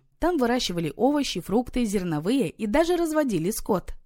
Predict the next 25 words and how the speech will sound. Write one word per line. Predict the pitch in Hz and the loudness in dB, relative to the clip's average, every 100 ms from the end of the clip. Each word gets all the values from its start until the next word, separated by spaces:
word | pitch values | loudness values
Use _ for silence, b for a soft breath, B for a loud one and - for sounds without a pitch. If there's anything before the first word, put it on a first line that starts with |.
| _ _ _ | _ _ _
Эта | 247 214 | -2 0
необходимость | 196 202 - 240 226 202 156 - | -2 -2 0 0 0 0 -2 -8
использовать | - - 208 196 190 - - | -10 0 0 0 -4 -6 -4
то, | 208 | -4
что | - 180 | -2 -4
было | 180 165 | -2 0
под | 180 196 | 0 0
рукой, | 240 320 | 0 0
привела | 330 311 269 302 | 2 0 4 2
к | 339 | 2
созданию | 277 220 240 294 285 | -2 0 0 2 2
простых, | 233 190 185 320 339 | 2 0 0 -2 0
но | 285 | 0
сытных | 269 302 339 370 - | 0 -2 -2 -4 -6
и | 311 | -4
питательных | 381 - 196 - 220 277 | -2 0 -2 0 0 0
блюд. | 262 269 170 - - _ _ _ - | 2 0 0 -8 -14 _ _ _ -6
Самое, | 294 359 330 | -2 2 2
пожалуй, | 277 226 254 220 208 - | 2 2 2 2 0 -2
знаменитое | 208 233 254 233 156 143 | -2 2 2 2 0 -4
блюдо | 156 180 156 151 | -2 -2 0 -2
региона — | 156 196 285 359 349 | -2 0 2 2 -2
хлебные | - 262 240 226 285 | 0 0 2 2 0
крошки – | 311 302 - - 143 - | 0 -2 -2 -6 -8 -2
мигас. | 269 294 170 143 - | 0 2 0 -6 -12